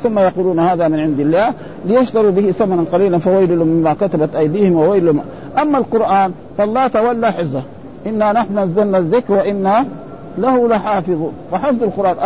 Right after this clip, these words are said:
القرآن الموجود في المدينة وفي الصين أو في أي بلد كافرة هو واحد، ما في فرق ولا حرف واحد أبدا. إيه؟ لأن الله تكفل. بخلاف ال-، التوراة فإن العلماء لعبوا فيه وصاروا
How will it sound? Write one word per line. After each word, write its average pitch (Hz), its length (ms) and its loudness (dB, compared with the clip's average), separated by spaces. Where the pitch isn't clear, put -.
القرآن 269 520 0
الموجود 226 480 0
في 240 100 0
المدينة 240 500 0
وفي 220 180 2
الصين 202 380 0
أو 226 160 2
في 254 220 0
أي 277 200 2
بلد 214 460 2
كافرة 160 360 0
هو 311 60 0
واحد، 233 320 2
ما 247 140 2
في 202 100 2
فرق 208 280 0
ولا 240 320 2
حرف 196 220 -2
واحد 143 340 0
أبدا. 135 220 -6
إيه؟ 247 140 2
لأن 226 280 0
الله 202 360 0
تكفل. 175 380 -2
بخلاف 247 460 0
ال-، 220 180 0
التوراة 190 800 0
فإن 202 220 0
العلماء 175 1120 0
لعبوا 220 420 2
فيه 175 240 0
وصاروا 202 540 2